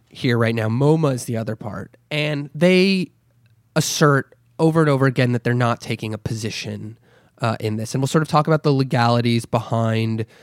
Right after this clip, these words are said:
the seizure in a second, but I think it's also worth mentioning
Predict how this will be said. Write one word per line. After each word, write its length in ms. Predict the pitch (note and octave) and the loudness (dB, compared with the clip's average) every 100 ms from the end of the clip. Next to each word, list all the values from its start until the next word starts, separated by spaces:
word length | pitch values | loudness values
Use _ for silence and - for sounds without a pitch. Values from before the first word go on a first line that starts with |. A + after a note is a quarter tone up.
| _ - | _ -10
the 60 | A#2 | -8
seizure 360 | - A#2 A#2+ | -4 -4 0
in 80 | A#2 | -2
a 40 | A2+ | -2
second, 440 | - A2+ A2+ A2+ | -4 -4 -4 -2
but 160 | A#2+ A#2 | -2 -2
I 100 | B2+ | -4
think 180 | B2 C#3+ | -2 -4
it's 120 | C#3 | -2
also 260 | C3+ - B2+ | -2 0 0
worth 320 | A#2+ B2 A#2+ | 2 2 2
mentioning 680 | B2 A#2 - A#2+ A#2 A#2 | 0 0 -2 0 0 0